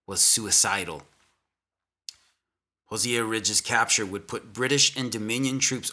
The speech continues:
on the high ground for the first time, with an ability to look down into the German-held areas to the north. From the ridge,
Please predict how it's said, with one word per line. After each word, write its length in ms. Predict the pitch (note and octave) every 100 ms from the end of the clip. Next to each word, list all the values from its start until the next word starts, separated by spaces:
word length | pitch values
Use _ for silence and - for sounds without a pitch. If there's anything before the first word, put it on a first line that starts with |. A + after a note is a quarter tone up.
| G#2
on 160 | G#2+
the 60 | G2+
high 340 | - - C3
ground 380 | C3 G#2 D#2+ D#2+
for 120 | -
the 80 | F2
first 380 | - G#2 G2 -
time, 340 | A2+ G2+ E2+ - - - -
with 260 | A#2+ C#3 C3+
an 120 | C#3
ability 500 | G#2 F#2 C#3+ E3 F#3
to 140 | -
look 360 | A#2+ A2 C3 C3+
down 280 | B2 A#2 A2 B2+
into 420 | D3 C#3+ F#2+ E2 - _
the 80 | A2
German-held 720 | G#2+ A2+ A2+ A#2 G#2 A2 G2
areas 460 | F2+ G2+ F#2+ E2+ -
to 120 | F#2
the 120 | F2+
north. 460 | F#2+ F2 D2+ - - _ _ _ _ _ _ _ _ _ _ _
From 180 | - F2
the 100 | F#2+
ridge, 460 | G#2+ C3+ C3+ -